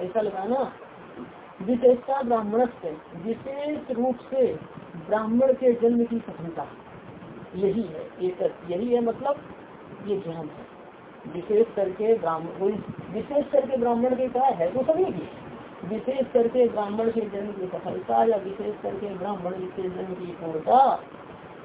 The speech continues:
ये ज्ञान ही है। ज्ञान से पूर्णता, इसलिए ज्ञान को पूर्णता दे दिया उपचार से। विशेष करके ब्राह्मण के जन्म की पूर्णता यह ज्ञान है।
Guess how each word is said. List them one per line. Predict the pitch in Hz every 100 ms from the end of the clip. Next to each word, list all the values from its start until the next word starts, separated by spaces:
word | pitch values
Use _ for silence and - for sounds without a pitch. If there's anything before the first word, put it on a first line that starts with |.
| - - - - -
ये | 208 202
ज्ञान | 156 180
ही | 190 156 151 -
है। | 151 - - - 156
ज्ञान | 180 208 233
से | 226 254
पूर्णता, | 254 247 240 247 311
इसलिए | 262 254 240
ज्ञान | 185 185
को | 196 247
पूर्णता | 190 170 -
दे | -
दिया | - - -
उपचार | 151 - -
से। | - - - - - - - -
विशेष | 180 180 208 220
करके | 208 196 208
ब्राह्मण | 185 208 190 170
के | 180 190
जन्म | 190 190
की | 190
पूर्णता | 180 175 170 180
यह | 175 175 160
ज्ञान | 165 160 156 160
है। | 202 220 262